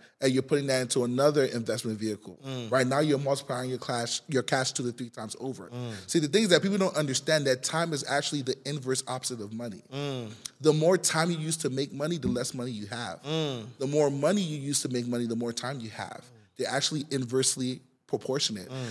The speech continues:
Speaker 1: So what you need to do is learn how to remove your time from the equation of you making money. And the easiest way to do that is with options trading. Why? Because it deals directly with the root source,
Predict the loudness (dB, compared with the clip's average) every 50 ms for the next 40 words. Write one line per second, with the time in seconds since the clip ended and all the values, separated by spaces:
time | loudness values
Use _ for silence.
0 | -4 -2 2 4 4 4 4 4 2 2 2 2 0 0 0 2 0 2 2 0
1 | 0 0 2 2 2 4 4 2 2 2 0 0 0 0 0 0 0 0 0 -2
2 | -2 0 0 0 0 -2 -4 -8 -6 -4 -4 -2 -2 -2 -4 -4 -6 -6 -8 -10
3 | -12 -12 -14 _ _ _ _ _ -6 -4 -2 -2 0 2 2 2 2 0 -2 -2
4 | -2 -2 -2 -2 -2 -4 -4 -4 -2 -2 -2 -4 -4 -6 -8 -12 -16 -20 _ _
5 | _ -6 -4 -2 0 0 -2 -2 -2 -4 -2 -2 0 0 0 0 0 0 0 -2
6 | -2 -4 -2 -2 -2 0 -2 -4 -4 -6 -8 -8 -6 -6 -6 -6 -8 -8 -8 -8
7 | -8 -8 -8 -6 -8 -8 -8 -10 -12 -12 -10 -8 -6 -6 -6 -6 -8 -12 -20 -18
8 | -14 -2 2 2 2 2 2 -2 -4 -2 0 2 2 2 2 2 2 2 2 2
9 | 2 2 0 0 -2 -4 -4 -4 -4 -4 -4 -2 -2 -2 -2 -4 -6 -8 -4 -2
10 | 0 0 2 2 0 -2 -2 -4 -8 -10